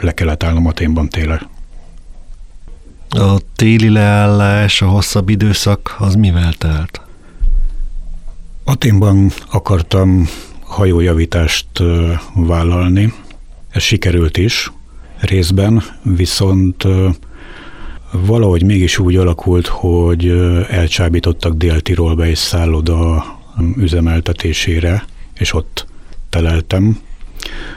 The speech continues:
Speaker 1: Ezután koratavasszal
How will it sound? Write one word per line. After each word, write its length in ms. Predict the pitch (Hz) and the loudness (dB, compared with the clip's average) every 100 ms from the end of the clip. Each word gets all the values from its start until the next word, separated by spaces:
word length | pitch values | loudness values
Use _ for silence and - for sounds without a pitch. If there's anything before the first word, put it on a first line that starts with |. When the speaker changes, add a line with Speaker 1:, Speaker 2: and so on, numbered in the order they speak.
| - - - - - - | -16 -16 -16 -18 -18 -8
Speaker 1:
Ezután 800 | 90 92 - 95 92 90 87 85 | -2 -2 0 0 2 2 2 0
koratavasszal 1120 | - 107 90 95 92 - - 104 104 110 117 | 0 0 0 0 0 0 -2 0 2 2 0